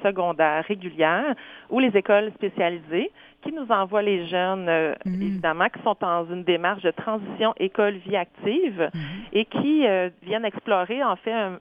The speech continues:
Speaker 1: le monde du travail, euh, entre autres avec nous. Donc, euh, depuis l'ouverture du Jarry deuxième, on a accueilli plus d'une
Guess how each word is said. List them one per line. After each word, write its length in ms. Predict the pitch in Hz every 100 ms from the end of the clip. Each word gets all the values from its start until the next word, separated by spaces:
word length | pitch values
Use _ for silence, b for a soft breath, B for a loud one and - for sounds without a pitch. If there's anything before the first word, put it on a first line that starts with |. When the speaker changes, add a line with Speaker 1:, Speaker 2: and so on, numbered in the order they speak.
| -
Speaker 1:
le 160 | 180
monde 220 | 180 208 208
du 60 |
travail, 600 | - 196 170 165 175 190
euh, 160 | 170 165 -
entre 260 | 175 -
autres 160 | 214 208
avec 280 | 175 165 -
nous. 180 | 160 - _ B B B B B -
Donc, 280 | 185 190 185
euh, 160 | 170 - _ _ 170
depuis 460 | 190 - 220 254 269
l'ouverture 560 | 190 214 208 196 - 233
du 100 | 190
Jarry 300 | 196 175 196
deuxième, 580 | 185 170 170 165 220 294
on 180 | 185 180
a 60 | 175
accueilli 420 | 170 190 170 220
plus 160 | -
d'une 180 | 220 185